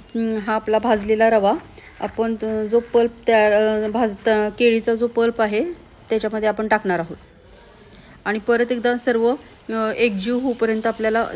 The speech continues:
मिश्रण सर्व भाजून घ्यायचं आहे. रवा, केळी आणि तूप, अ, हे सर्व व्यवस्थित भाजायचे म्हणजे ते एकजीव झाले की त्यांचा फ्लेवर खूपच सुंदर येतो. आणि आपला पाक चेक करत राहायचं आहे. आपल्याला दोन तारी पाक पाहिजे.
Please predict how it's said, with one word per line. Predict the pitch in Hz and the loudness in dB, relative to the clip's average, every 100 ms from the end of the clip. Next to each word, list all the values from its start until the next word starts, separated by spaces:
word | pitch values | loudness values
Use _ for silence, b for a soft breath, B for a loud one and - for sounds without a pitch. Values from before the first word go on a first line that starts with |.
| 220 | -6
मिश्रण | 220 220 214 208 226 | -4 -4 -4 -4 -4
सर्व | 226 208 220 | -4 -2 -4
भाजून | 226 240 202 202 | -2 -2 -2 -2
घ्यायचं | 214 180 - | -2 -4 -6
आहे. | 156 - - - - - - - - - - - - - | -12 -12 -16 -20 -20 -20 -20 -20 -20 -20 -20 -20 -20 -16
रवा, | 226 233 220 226 226 226 - | -8 -6 -4 -4 -6 -10 -8
केळी | 233 226 233 240 - | -2 -2 -2 -6 -6
आणि | 220 233 - | -6 -6 -6
तूप, | 240 196 - - - B B B - | -6 -6 -18 -20 -20 B B B -10
अ, | |
हे | 202 208 240 240 | -6 -2 2 0
सर्व | 240 233 220 233 - | 0 -2 0 -2 0
व्यवस्थित | 240 226 233 - 240 | -2 0 -4 -6 -8
भाजायचे | 233 240 214 202 196 247 | -2 0 0 -2 -2 -4
म्हणजे | 240 214 220 | -2 -2 -2
ते | 226 233 233 B - | 2 0 -2 B -4
एकजीव | 240 196 190 240 | -2 -2 -4 -4
झाले | 226 254 220 | -2 -2 -2
की | 220 | -4
त्यांचा | 226 226 220 | -4 -4 -4
फ्लेवर | 220 247 226 233 | -4 0 0 0
खूपच | - 233 233 | -6 -6 -6
सुंदर | 247 220 208 | -4 -2 0
येतो. | 196 202 214 B B B | -2 -4 -8 B B B
आणि | 214 | -6
आपला | 214 220 | -4 -4
पाक | 226 226 226 - | -2 0 -2 -2
चेक | 240 233 | -4 -2
करत | 247 240 | -4 -2
राहायचं | 240 220 202 | -2 -4 -2
आहे. | 208 | -4
आपल्याला | 202 208 | -2 -4
दोन | 202 214 214 | -2 -4 -2
तारी | 220 214 | -2 -2
पाक | 214 202 | -6 -4
पाहिजे. | 190 175 170 | -2 -2 -2